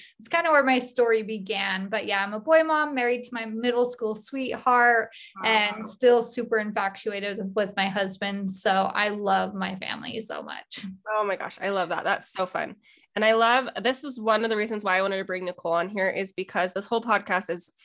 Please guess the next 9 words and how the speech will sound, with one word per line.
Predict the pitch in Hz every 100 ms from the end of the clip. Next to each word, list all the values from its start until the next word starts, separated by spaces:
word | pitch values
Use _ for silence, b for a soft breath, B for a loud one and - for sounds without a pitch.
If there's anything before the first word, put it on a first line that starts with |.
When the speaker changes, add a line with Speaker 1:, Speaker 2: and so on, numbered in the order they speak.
| -
Speaker 2:
for, | 185 180 175 175 -
you | 196
know, | 175 175
moms | - 202 208 208 226 247
in | 254 240
business | 202 196 196 196 208
that | 180
are, | 180
like, | 175 165